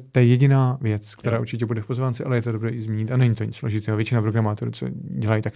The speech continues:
Speaker 1: to už mají by default, jo?
Speaker 2: A
Speaker 1: Ale
Speaker 2: pokud ne, tak je tohle ten hlav-, je, je to jediná, jediný domácí
Speaker 1: Jo.
Speaker 2: úkol, tak je,
Speaker 1: Jo.
Speaker 2: co si musíte
Speaker 1: Ale kdo to
Speaker 2: připravit.
Speaker 1: nemusí mít a může přijít, jsou to třeba testři, kteří jako píšou.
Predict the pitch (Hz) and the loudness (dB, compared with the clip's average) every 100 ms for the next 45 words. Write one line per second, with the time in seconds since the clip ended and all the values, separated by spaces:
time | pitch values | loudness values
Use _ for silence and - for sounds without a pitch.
0 | _ 113 107 - 113 113 123 113 110 120 | _ 0 2 4 4 2 2 0 0 -2
1 | 117 117 117 135 - - - - - - | -6 -8 -8 -10 -14 -20 -18 -18 -4 2
2 | 139 127 127 131 135 123 117 117 110 104 | 4 4 0 -2 -2 -4 -6 -4 -4 -4
3 | - 104 98 101 101 104 107 104 101 110 | -6 -8 -8 -12 -12 -12 -8 -8 -6 -6
4 | 117 113 113 117 123 117 110 107 101 104 | -4 0 2 2 0 -2 -4 -6 -6 -6
5 | 101 95 95 98 - 98 98 95 98 101 | -8 -8 -6 -6 -6 -8 -12 -12 -16 -20
6 | - - 147 139 - 101 135 160 180 156 | -20 -6 -2 -2 -4 0 4 6 6 4
7 | 165 196 185 175 - 127 170 - - 131 | 6 6 4 2 2 2 0 -4 0 4
8 | 139 131 143 - 110 107 113 - - _ | 6 6 2 0 -2 -2 -4 -10 -20 _
9 | _ _ _ _ _ _ _ _ _ _ | _ _ _ _ _ _ _ _ _ _
10 | _ _ _ _ - 120 123 - 135 139 | _ _ _ _ -4 -2 0 0 0 2
11 | 120 - - 113 104 - 107 110 107 104 | 2 0 -2 -2 -2 -2 0 2 0 -2
12 | 117 - | -4 -2